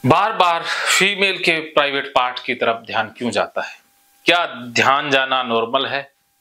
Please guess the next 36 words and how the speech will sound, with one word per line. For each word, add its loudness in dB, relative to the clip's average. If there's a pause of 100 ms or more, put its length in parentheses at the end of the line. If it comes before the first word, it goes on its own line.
क्या 0
ध्यान 0
जाना 0
बीमारी -4
है? -14 (920)
तो 2 (260)
विंध्याचल 2
जी, 0
आपकी 0
बीमारी 0 (600)
इसी 2
कारण 2
हुई 0
है -2
कि -2
आपका 0
ध्यान -2
बार 0
बार -2 (340)
फीमेल 0
की -6
छाती -2
पर 0
जाता 0
है -6 (420)
और 0
जो 0
ये -4 (200)
कूले 2
हैं, -4
कमर 2
है, -6 (320)
वहां 2
पर 0
जाता -6
है। -16